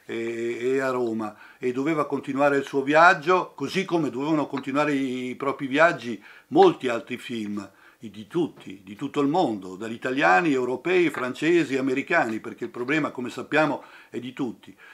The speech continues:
Io mi auguro che, eh, presto si risolva questo problema e presto, eh, possiamo ritrovarci a proiettare i nostri, i nostri film nelle sale,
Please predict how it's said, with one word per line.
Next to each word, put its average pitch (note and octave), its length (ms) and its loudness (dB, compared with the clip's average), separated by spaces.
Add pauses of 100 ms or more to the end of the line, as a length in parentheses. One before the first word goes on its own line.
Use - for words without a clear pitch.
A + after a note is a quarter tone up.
Io F3+ 140 6
mi E3 120 4
auguro F3+ 680 6
che, E3+ 320 4 (380)
eh, A2+ 120 -12
presto D#3 480 0
si C#3 120 -8
risolva C3+ 380 -4
questo C#3 280 -4
problema F3 720 4
e B2+ 140 -6
presto, E3+ 680 0 (180)
eh, C3 220 -4
possiamo D3 460 -2
ritrovarci C#3+ 800 2
a B2 160 -4
proiettare C3 540 2
i B2+ 80 0
nostri, B2 680 -6 (220)
i A#2+ 100 -6
nostri C3 340 -4
film D#3+ 380 -2 (220)
nelle C#3 340 2
sale, F#3 760 8